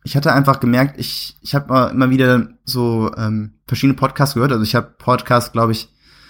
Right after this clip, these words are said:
ähm, vor einem, ne, jetzt sind's fast zwei Jahre für mich entdeckt.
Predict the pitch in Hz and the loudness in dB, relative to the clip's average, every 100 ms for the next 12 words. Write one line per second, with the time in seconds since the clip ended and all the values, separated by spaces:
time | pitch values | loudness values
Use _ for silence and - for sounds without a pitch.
0 | _ _ _ - 113 110 110 - 107 - | _ _ _ -2 0 0 -2 -6 -6 -4
1 | 120 117 110 - - _ _ 104 113 127 | -2 0 0 -4 -18 _ _ -2 2 2
2 | 110 - - 127 120 123 117 - - 120 | 0 -10 -8 -6 -2 -2 -2 -4 2 4
3 | 139 135 131 131 135 127 110 135 175 - | 4 2 2 0 2 2 0 -2 -2 -8